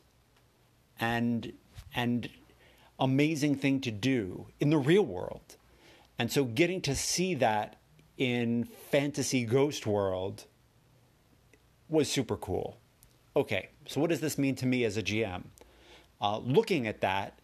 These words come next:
it re-, is a vivid reminder to me, and it's something that I want to think about and think about maybe doing more often, is just shutting up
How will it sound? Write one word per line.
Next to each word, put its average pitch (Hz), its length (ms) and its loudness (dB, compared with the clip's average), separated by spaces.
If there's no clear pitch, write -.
it 139 160 0
re-, 143 220 4
is 156 220 2
a 139 140 2
vivid 151 420 4
reminder 127 560 0
to - 160 -4
me, 101 500 -2
and 120 140 -2
it's - 140 -4
something 160 260 2
that 135 80 2
I 127 60 4
want 120 180 0
to 101 60 -8
think 208 260 0
about 98 480 -2
and 104 80 -8
think 147 140 -2
about 123 180 0
maybe 135 220 0
doing 120 260 0
more 101 180 0
often, 107 480 0
is 117 300 -2
just 196 960 0
shutting 156 1300 -2
up - 500 -2